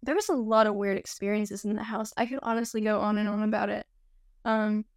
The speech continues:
my old neighbor in that house is actually a ghost hunter now. Um, Ghost Biker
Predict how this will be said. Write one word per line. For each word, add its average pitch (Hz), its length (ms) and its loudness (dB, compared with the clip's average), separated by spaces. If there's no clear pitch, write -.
my 226 180 2
old 226 180 0
neighbor 220 360 2
in 214 100 2
that 220 140 -2
house 214 340 -2
is 214 80 -8
actually 214 540 -2
a 214 60 -2
ghost 214 340 -2
hunter 214 280 -6
now. - 280 -8
Um, 220 340 2
Ghost 220 280 2
Biker 214 520 2